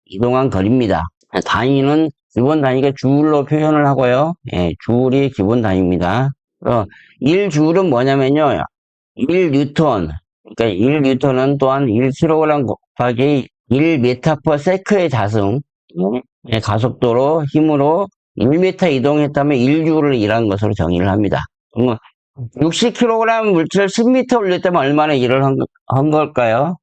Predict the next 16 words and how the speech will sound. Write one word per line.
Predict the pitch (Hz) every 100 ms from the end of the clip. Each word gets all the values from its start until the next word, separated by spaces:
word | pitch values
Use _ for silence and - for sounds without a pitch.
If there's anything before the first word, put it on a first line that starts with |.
| _ 101
육십 | 95 104 - -
킬로그램 | 135 139 117
곱하기 | 104 123 120 117 156 202 185 _ _ _ - 95 _ -
위로 | 107 151 113
올린 | 104 131 156 156
겁니다. | 131 104 98 107 110
올렸-, | 95 117 127 127 - -
올렸으니까 | 92 110 131 135 131 123 117 120
이게 | 107 127 127 - _
중력 | - 165 190
가속도 | 190 185 - 185 131
올-, | - _ _ - 180
항시 | 185 208 202
작용을 | - 117 135 170 185
하죠. | 185 170 135 170 220 _ _ -
예. | 98 107